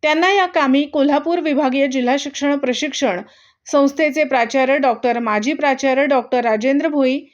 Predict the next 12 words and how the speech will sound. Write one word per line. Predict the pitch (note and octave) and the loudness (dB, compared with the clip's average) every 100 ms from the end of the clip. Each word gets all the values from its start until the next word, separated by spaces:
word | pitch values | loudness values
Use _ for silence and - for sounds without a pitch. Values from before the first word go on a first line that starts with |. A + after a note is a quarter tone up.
| _ _ - | _ _ -2
माजी | C#4 C4+ F4+ | 0 2 2
प्राचार्य | F4 D4 D4+ C#4+ D4+ D4 | 2 0 0 2 0 0
आय | C4+ C#4 | 0 0
सी | C#4 E4+ | 0 0
शेख, | F4 E4+ B3 A#3+ C4 | 0 0 0 0 -6
सांगली | A#3 B3 A#3+ C4 | -4 -4 0 -2
जिल्हा | C#4+ C#4+ D4+ | 0 -2 -2
शिक्षण | C#4+ C#4 C4 B3+ | -6 -4 -2 -2
प्रशिक्षण | A#3 - C4+ - C#4+ D4+ | -4 -4 -6 -2 -2 0
संस्थेचे | D4 A#3 A3+ A#3 C4 | -2 -2 -2 -2 0
प्राचार्य | B3 A3+ A3+ C#4+ C#4 A#3 C#4 _ _ _ _ | 0 -2 0 0 2 0 -4 _ _ _ _
डॉक्टर | A#3+ C#4 C#4 D#4 D#4 | -2 -2 2 2 2